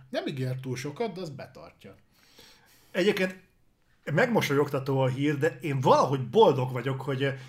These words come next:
Speaker 2: ezt a számot egy farming szimulátorral ér-, érte el a, a, a színtér. Tehát, ö, olvastam, igen. Tehát, ö,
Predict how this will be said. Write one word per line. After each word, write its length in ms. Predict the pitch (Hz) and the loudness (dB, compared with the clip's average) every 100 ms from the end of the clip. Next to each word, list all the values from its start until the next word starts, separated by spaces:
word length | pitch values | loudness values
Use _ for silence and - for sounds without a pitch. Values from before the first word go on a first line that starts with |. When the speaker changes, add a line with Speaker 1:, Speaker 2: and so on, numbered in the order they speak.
| - | -6
Speaker 2:
ezt 200 | - 139 | -4 -2
a 40 | 123 | -4
számot 420 | - 135 135 170 | -4 -2 -2 -4
egy 100 | 170 | -6
farming 460 | - 254 127 123 - | -2 0 0 -6 -8
szimulátorral 920 | - 123 120 120 120 127 123 123 123 | -8 -8 -6 -8 -6 -6 -4 -6 -6
ér-, 340 | 123 120 131 | -6 -8 -8
érte 280 | 143 120 127 117 | -6 -6 -6 -6
el 100 | 113 | -6
a, 220 | 110 - _ _ _ _ _ _ _ _ _ - - 151 | -8 -12 _ _ _ _ _ _ _ _ _ -20 -14 -10
a, 640 | 120 113 120 120 117 113 117 117 113 113 113 - - | -8 -8 -8 -10 -10 -10 -12 -16 -20 -20 -20 -18 -8
a 80 | |
színtér. 600 | 135 135 123 131 104 113 - _ - - - - - - - - - _ _ | -6 -6 -8 -10 -16 -16 -18 _ -20 -20 -20 -20 -20 -20 -20 -20 -20 _ _
Tehát, 200 | - 139 | -4 -2
ö, 400 | 143 147 147 147 170 | 0 0 0 -2 -4
olvastam, 440 | 151 127 127 135 | -4 -4 -4 -4
igen. 220 | 131 131 131 - - - - - - - _ | -4 -4 -8 -16 -20 -20 -20 -20 -20 -20 _
Tehát, 180 | - 156 | 0 2
ö, 160 | 156 | 4